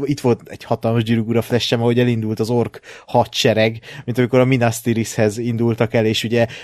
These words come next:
ö, közben vágtak más jelenetet is, látjuk megint az orkokat, tehát hogy ez tipikus ilyen király visszatér, ö, jelenet volt, hogy elindultak, és kíváncsi leszek, hogy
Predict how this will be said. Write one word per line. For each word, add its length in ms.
ö, 360
közben 460
vágtak 380
más 260
jelenetet 360
is, 300
látjuk 340
megint 240
az 100
orkokat, 320
tehát 300
hogy 140
ez 140
tipikus 460
ilyen 260
király 260
visszatér, 540
ö, 320
jelenet 500
volt, 220
hogy 140
elindultak, 500
és 100
kíváncsi 340
leszek, 260
hogy 240